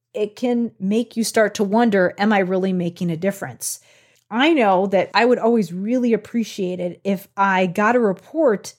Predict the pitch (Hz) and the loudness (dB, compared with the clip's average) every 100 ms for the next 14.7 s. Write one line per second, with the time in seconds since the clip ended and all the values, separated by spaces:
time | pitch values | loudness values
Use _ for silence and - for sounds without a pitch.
0 | _ 202 185 196 190 - - 240 240 233 | _ -2 2 2 2 -2 -2 0 0 -2
1 | 208 202 175 185 180 180 - 208 254 240 | -2 -2 0 0 0 -4 -4 0 2 2
2 | 196 - 220 220 220 - 190 156 214 233 | 0 0 0 0 0 0 -4 -2 2 2
3 | 190 175 185 180 175 170 190 196 - 147 | 2 2 0 0 -2 -2 -2 -2 -8 -8
4 | 127 180 180 - - _ 214 208 294 302 | -6 -4 -4 -8 -20 _ -6 -2 0 0
5 | - 240 214 196 196 175 220 202 170 170 | 0 2 2 0 0 -2 0 2 2 0
6 | 160 285 226 196 - 180 180 170 175 202 | -4 -4 -4 -4 0 0 2 -2 -2 0
7 | 190 175 175 - - - - _ - 240 | 4 4 2 0 -8 -20 -20 _ -2 -2
8 | - 247 214 208 214 208 - - 214 208 | 2 2 4 2 2 -2 -10 -2 0 2
9 | 202 208 190 202 196 - - - 185 202 | 2 0 2 0 -4 -8 -10 -14 -4 2
10 | 208 208 202 - _ 240 269 320 269 220 | 2 2 -4 -10 _ 0 2 2 0 0
11 | 226 202 190 185 196 190 190 185 175 190 | 0 2 0 -2 -6 -6 -4 -6 -6 -2
12 | 277 294 269 214 185 - 185 226 277 254 | 0 0 2 0 -2 -4 0 2 2 2
13 | 196 180 208 196 170 170 170 170 170 190 | 2 2 2 2 0 0 -2 -4 -4 0
14 | 370 320 247 233 370 240 196 | 2 2 2 0 0 0 -2